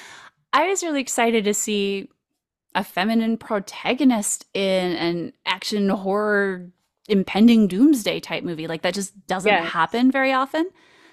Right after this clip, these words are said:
Speaker 2: Exactly. Yeah. I mean, that's what I was, yeah, excited about.
Speaker 1: Well,
Speaker 2: Um,
Speaker 1: usually, like, the movie poster, you know, it's the, the buff guy, and then there's, like, a wench on his leg, and it's like, no,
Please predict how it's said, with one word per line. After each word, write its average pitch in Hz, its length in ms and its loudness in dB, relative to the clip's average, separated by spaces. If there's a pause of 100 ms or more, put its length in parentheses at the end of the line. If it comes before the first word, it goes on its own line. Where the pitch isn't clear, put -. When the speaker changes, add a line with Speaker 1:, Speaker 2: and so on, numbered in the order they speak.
Speaker 2:
Exactly. 196 880 -2
Yeah. 185 260 0 (140)
I 190 80 -4
mean, 196 220 -2
that's 190 300 0
what 190 140 2
I 175 100 2
was, 175 400 -8
yeah, - 220 -12 (100)
excited 170 460 -6
about. 156 340 -8 (180)
Speaker 1:
Well, - 200 -2
Speaker 2:
Um, 170 240 -10 (300)
Speaker 1:
usually, 262 340 0
like, 220 140 2
the 220 80 2
movie 214 200 0
poster, 180 360 -2
you 175 120 -4
know, 170 120 -2
it's 165 140 -8
the, 160 200 -4 (180)
the 151 200 -8 (200)
buff - 400 -2
guy, 165 520 4
and 180 160 -2
then 170 120 -2
there's, 165 220 -4
like, 160 280 -6 (200)
a 175 80 2
wench 165 540 -2
on 202 160 0
his 226 240 -4
leg, 226 360 -4 (100)
and 202 140 -2
it's 190 160 -8
like, 247 180 -2
no, 254 540 2